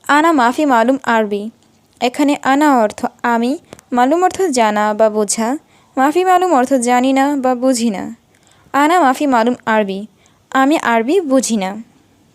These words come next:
আমি বুঝি একটু একটু, এর আরবি অর্থ আনা মালুম শোয়াই শোয়াই। এখানে আনা অর্থ আমি, মালুম অর্থ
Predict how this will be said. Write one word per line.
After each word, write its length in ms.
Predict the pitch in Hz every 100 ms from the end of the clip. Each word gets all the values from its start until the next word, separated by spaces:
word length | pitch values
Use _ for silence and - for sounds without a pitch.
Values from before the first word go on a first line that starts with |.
| _ _ _ _ _ _ _ _ _ _ _ _ _ _ _ _ _ _ _ _ _ _ _ _ _ _ _ - - -
আমি 220 | 277 294 320
বুঝি 340 | 240 233 320 -
একটু 220 | 240 - 233
একটু, 320 | 214 - 214 214 _ _ _ -
এর 180 | 247 254 - 233
আরবি 240 | 220 226 220
অর্থ 280 | 214 - 262 277 440 _ _ _ _ _ _ _ _ _ _ _ - - 277
আনা 140 | 330
মালুম 340 | 320 269 302 440 -
শোয়াই 280 | 269 233 277
শোয়াই। 340 | - 220 190 214 - _ _ -
এখানে 360 | 226 233 247 262 262 _ _ - 247
আনা 160 | 240 233
অর্থ 200 | 214 - 247 - 254
আমি, 200 | 269 294 359 _ _ _ _
মালুম 260 | 247 247 302
অর্থ 160 | 320